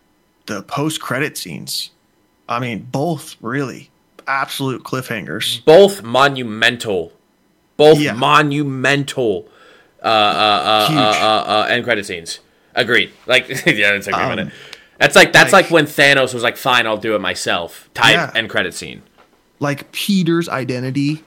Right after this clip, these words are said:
Speaker 2: Yeah.
Speaker 1: Just out in the world.
Speaker 2: Mm-hmm.
Speaker 1: And then Nick Fury and, uh,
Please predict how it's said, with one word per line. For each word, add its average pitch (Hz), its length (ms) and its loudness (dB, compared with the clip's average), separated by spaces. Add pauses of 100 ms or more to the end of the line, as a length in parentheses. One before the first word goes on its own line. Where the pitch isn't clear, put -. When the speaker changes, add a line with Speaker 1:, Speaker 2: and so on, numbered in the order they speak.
Speaker 2:
Yeah. 113 180 0 (720)
Speaker 1:
Just - 300 -8
out 135 200 -4
in 147 80 -6
the 143 60 -4
world. 127 440 -8
Speaker 2:
Mm-hmm. 107 320 -12 (460)
Speaker 1:
And 147 160 -4
then 120 340 -6 (460)
Nick 151 320 -4
Fury 135 640 -6
and, 117 480 -10
uh, 104 280 -8